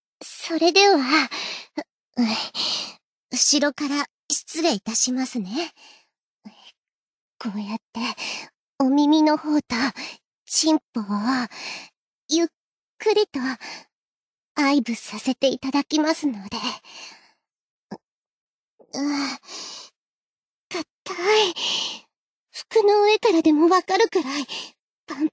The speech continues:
パンに勃起してますね。え、出しちゃって、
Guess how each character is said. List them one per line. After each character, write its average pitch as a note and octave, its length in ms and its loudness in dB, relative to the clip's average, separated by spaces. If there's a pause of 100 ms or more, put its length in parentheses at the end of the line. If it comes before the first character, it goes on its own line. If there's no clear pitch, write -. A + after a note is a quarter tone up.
パ E4+ 140 4
ン E4+ 60 6
に F4 100 4
勃 F4 220 0
起 F4+ 120 -6
し - 80 -4
て G#4+ 140 2
ま G#4 140 2
す G#4 180 2
ね。 C4+ 380 -6 (520)
え、 C4+ 80 -4 (840)
出 G#4 140 4
し - 100 -2
ち F#4 120 0
ゃ - 20 -2
っ - 40 -2
て、 - 140 -6